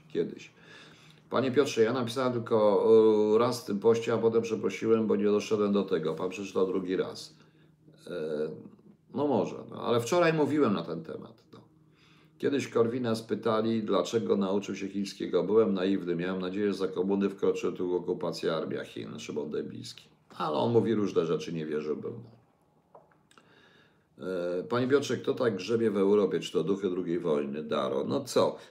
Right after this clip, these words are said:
grzebie? No grzebie po prostu to, co było w sześćdziesiątym ósmym roku. E, wiecie państwo, e, nie ma społeczeństwa bezklasowego. Zawsze będzie klasa posiadaczy.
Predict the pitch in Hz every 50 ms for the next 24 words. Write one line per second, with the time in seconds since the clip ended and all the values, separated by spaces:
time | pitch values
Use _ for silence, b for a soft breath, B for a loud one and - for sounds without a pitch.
0 | B B - 85 85 82 82 73 64 64 - - - - - 180 214 240 233 220
1 | 165 180 180 175 190 185 190 180 - 147 151 147 147 - - 151 139 - 131 120
2 | 120 135 135 127 135 143 135 - - 139 127 - 139 139 135 139 139 143 143 139
3 | - 151 151 151 151 151 143 131 - - - - - B B B B B B B
4 | B - 107 110 104 107 117 117 135 143 175 175 180 175 165 156 135 120 - 120
5 | 113 95 78 - - - _ _ _ _ _ _ _ _ _ _ _ _ _ -
6 | - 117 113 110 98 87 80 82 - - - _ _ _ _ _ _ _ - 127
7 | 160 190 175 165 147 - - 127 117 113 113 117 113 110 113 107 101 95 90 -
8 | - 87 87 - 95 82 80 76 62 - - - 95 123 123 123 - - - 117
9 | 120 117 110 104 101 - 110 107 104 110 104 - 113 101 - - 92 92 101 82
10 | 80 76 - - - -